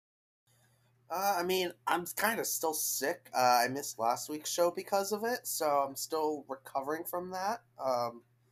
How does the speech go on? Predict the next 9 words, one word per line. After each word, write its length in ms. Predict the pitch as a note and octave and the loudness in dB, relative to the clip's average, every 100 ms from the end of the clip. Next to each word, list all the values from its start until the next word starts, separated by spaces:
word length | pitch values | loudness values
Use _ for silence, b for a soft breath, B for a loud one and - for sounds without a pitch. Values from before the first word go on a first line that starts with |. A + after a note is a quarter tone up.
| _ _ - | _ _ -6
and 180 | B2 | -4
recovering 500 | B2+ C#3 - C#3+ C#3 | -2 -2 2 2 0
from 180 | C#3 C3+ | -4 -6
the 60 | B2 | -6
stress 400 | - - C3 - | -4 -2 -2 -2
that 100 | - | -6
was 160 | A#2 | -6
finals 580 | - - A2+ A#2 D3+ D#3 | -8 0 2 2 -2 -4
week, 380 | E3 G3 - - | -6 -8 -10 -20